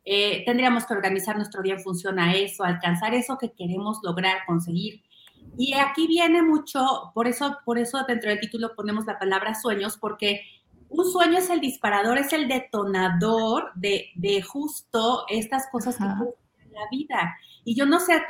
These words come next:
Speaker 1: a ti qué te pasaba cuando eras niña, si, si tú soñabas mucho, te decían, "Ay, no seas tan soñadora, ay, eres una fantasiosa",
Speaker 2: <laughs>
Speaker 1: de tus sueños.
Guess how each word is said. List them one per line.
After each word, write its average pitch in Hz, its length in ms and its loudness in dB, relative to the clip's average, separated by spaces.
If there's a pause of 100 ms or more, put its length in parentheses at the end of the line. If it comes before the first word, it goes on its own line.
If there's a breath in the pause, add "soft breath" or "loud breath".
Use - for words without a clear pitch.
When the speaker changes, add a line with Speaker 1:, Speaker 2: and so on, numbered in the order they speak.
Speaker 1:
a 247 160 4
ti 254 160 -2
qué 269 160 -6
te 262 80 -4
pasaba 233 420 0
cuando 214 200 0
eras 226 200 2
niña, 208 300 2
si, 175 240 0
si 196 160 -14 (160)
tú 233 100 -12
soñabas 240 440 4
mucho, 269 320 2 (320)
te 214 100 2
decían, 226 380 2
"Ay, 320 360 8
no 302 120 4
seas 254 180 0
tan 196 160 0
soñadora, 196 540 4 (260)
ay, 254 280 8
eres 233 200 0
una 208 180 0
fantasiosa", 226 640 0 (420 loud breath)
Speaker 2:
<laughs> - 0 -
Speaker 1:
de - 1500 4
tus 226 160 -6
sueños. 208 680 2